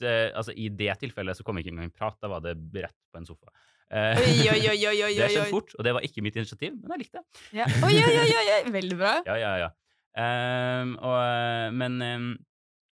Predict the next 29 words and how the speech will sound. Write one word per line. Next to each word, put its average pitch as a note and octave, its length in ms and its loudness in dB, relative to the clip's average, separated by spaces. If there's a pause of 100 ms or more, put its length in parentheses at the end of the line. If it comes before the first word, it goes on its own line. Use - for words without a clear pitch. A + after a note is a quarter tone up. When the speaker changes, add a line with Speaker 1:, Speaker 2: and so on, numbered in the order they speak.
(320)
Speaker 1:
jeg A#2 100 -2
synes A#2+ 180 -4
på C3 80 -10
en C#3+ 80 -2
måte A#2 120 -2
det A#2+ 100 0
å B2 40 -2
nærme G#2 280 -4
seg, - 240 -2 (100)
og A#2 120 -4
Speaker 2:
Mm. G#2 300 -8 (100)
Speaker 1:
for B2 80 0
at C3+ 80 -2
jeg B2 120 0
synes C#3 380 -4 (960)
på C3 100 -6
en B2+ 120 0
måte A#2 420 -6
at, A#2+ 240 -2
altså, A#2 260 -2
jeg A#2 200 0
har A#2 120 0
veldig A2+ 220 0
vanskelighet G2 400 -6
for G2 80 -8
å F#2 40 -8
bare F#2+ 160 0
kjøre F2+ 520 -6
på. - 180 -4